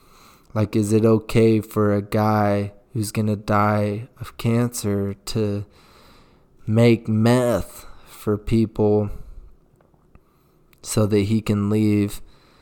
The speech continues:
some money behind for his kid, for his wife, his pregnant wife,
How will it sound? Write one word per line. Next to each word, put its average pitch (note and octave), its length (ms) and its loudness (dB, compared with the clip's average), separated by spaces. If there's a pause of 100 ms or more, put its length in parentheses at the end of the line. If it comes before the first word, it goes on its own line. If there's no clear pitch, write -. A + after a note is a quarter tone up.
(400)
some G#2+ 240 -2
money G#2+ 360 0
behind G2+ 520 -2
for G#2+ 140 -2
his G2+ 140 -2
kid, A#2+ 360 2 (600)
for - 160 -8
his G2+ 160 -4
wife, G#2 500 -2 (540)
his - 120 -18
pregnant G#2 420 -2
wife, F#2 440 -4